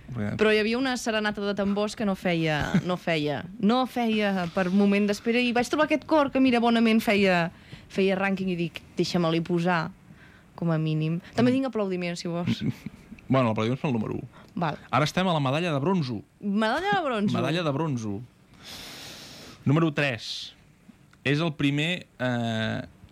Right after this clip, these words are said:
Speaker 1: reproductor Tivo que va sortir al mercat. Tivo, si us en recordeu, era aquell servei que vam parlar amb Marcelo tres, fa tres o quatre setmanes,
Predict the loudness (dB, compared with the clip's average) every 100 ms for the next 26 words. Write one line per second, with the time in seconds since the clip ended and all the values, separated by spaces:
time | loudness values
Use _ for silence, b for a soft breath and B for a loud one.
0 | -4 0 0 2 0 0 -2 -4 -4 0
1 | 0 0 -6 -6 -4 -4 -6 -4 -4 -4
2 | -4 -8 -4 0 2 2 0 0 0 0
3 | 0 0 0 -2 -2 -2 -2 0 0 0
4 | 0 0 0 0 0 -2 -2 -4 -2 -2
5 | -2 -4 -4 0 0 0 -2 -2 0 0
6 | 0 -2 -6